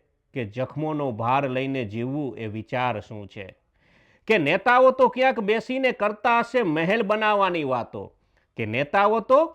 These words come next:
ક્યાંક બેસીને કરતા હશે મહેલ બનાવવાની વાતો,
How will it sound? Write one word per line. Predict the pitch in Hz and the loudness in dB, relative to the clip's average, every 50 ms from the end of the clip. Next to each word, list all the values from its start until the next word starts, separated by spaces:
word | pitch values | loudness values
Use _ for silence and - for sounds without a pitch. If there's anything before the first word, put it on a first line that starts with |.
| _ _ _ _ _ | _ _ _ _ _
ક્યાંક | - 220 247 262 - | -4 -4 -4 -2 -4
બેસીને | 196 180 202 208 202 - 254 254 247 254 240 | -2 -2 -2 -2 -2 -4 -4 -2 -2 -2 0
કરતા | 247 226 214 220 214 - 240 233 226 226 | 0 0 -2 -2 0 2 2 4 4 4
હશે | 220 - - 247 233 151 104 - _ _ - | 2 0 0 0 0 0 -2 -6 _ _ -10
મહેલ | 120 127 156 151 170 220 240 220 | -6 -4 -2 0 2 2 2 2
બનાવવાની | 185 190 185 214 226 226 226 226 226 226 233 214 | 0 0 0 2 2 2 2 2 0 0 0 2
વાતો, | 170 165 170 175 - 240 240 233 175 120 113 - | 2 2 2 2 2 2 2 4 2 0 -2 -8